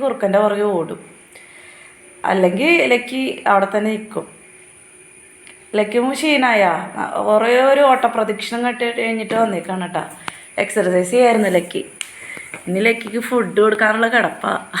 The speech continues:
അല്ലേ ലക്കി മോൻ? ലക്കിയേ, അമിര പുന്നാ, അമിര പുന്നാരേ, ഫുഡ് കഴിക്കാറായാ? രാവിലെ സമയം ഏഴ് മണി ആയിട്ടുള്ളൂ കേട്ടോ.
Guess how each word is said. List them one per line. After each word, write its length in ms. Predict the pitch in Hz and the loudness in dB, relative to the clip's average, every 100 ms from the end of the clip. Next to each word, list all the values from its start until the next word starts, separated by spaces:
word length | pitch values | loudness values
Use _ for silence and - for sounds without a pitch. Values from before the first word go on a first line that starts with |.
| - 392 392 - - - - - - - | -4 -4 -8 -12 -12 -10 -12 -14 -8 0
അല്ലേ 160 | 262 269 | 2 4
ലക്കി 180 | 254 254 | 2 2
മോൻ? 160 | 262 320 - - - - - - _ - _ _ _ _ - - - | 4 2 -2 -12 -20 -20 -20 -20 _ -20 _ _ _ _ -20 -8 -4
ലക്കിയേ, 360 | 196 196 220 220 220 220 220 - - - _ _ - - _ - - - - - - - - 208 | -2 4 4 6 4 2 -4 -14 -20 -20 _ _ -20 -20 _ -20 -20 -20 -20 -20 -20 -20 -8 0
അമിര 180 | 226 220 233 | 2 4 4
പുന്നാ, 260 | 254 240 233 233 240 254 247 - - - - - - - - | 6 6 4 2 0 -2 -6 -14 -20 -20 -20 -20 -20 -14 -2
അമിര 140 | 220 233 | 0 2
പുന്നാരേ, 420 | 262 247 233 233 240 262 247 - - - - - - | 4 4 4 0 0 -4 -6 -16 -20 -20 -20 -20 -4
ഫുഡ് 200 | 294 254 | 0 2
കഴിക്കാറായാ? 540 | 311 - 247 208 185 170 - - - - - - - - - - - - - - - | 2 4 4 4 2 -2 -6 -16 -20 -20 -20 -20 -20 -20 -20 -20 -20 -20 -20 -20 -6
രാവിലെ 400 | 170 165 151 - 175 | 0 0 0 -2 -2
സമയം 280 | 220 233 240 | 0 0 2
ഏഴ് 140 | 214 214 | 2 0
മണി 140 | 226 240 | -2 0
ആയിട്ടുള്ളൂ 380 | 220 226 220 214 | -2 -2 -4 -4
കേട്ടോ. 200 | 214 190 | -2 -4